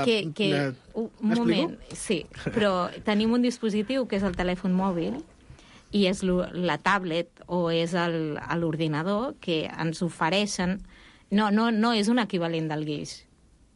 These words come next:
Speaker 1: Per tant, eh, diríem, tu tens uns dispositius que no existien abans.
Speaker 2: Eh, és, és un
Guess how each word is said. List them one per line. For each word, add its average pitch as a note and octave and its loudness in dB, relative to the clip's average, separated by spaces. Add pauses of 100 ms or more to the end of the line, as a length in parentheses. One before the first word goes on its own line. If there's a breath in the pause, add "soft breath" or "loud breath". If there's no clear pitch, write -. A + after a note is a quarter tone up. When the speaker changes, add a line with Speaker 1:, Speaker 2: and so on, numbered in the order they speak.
(400)
Speaker 1:
Per F#3+ 4
tant, G3 0
eh, F#3+ 0
diríem, F#3 2
tu G#3+ 0
tens G#3+ 2
uns B3 0
dispositius F#3+ 0
que - -2
no C4 2
existien G#3+ 0
abans. - -8
Speaker 2:
Eh, - -8 (100)
és, - -4 (100)
és - -4
un A2+ 2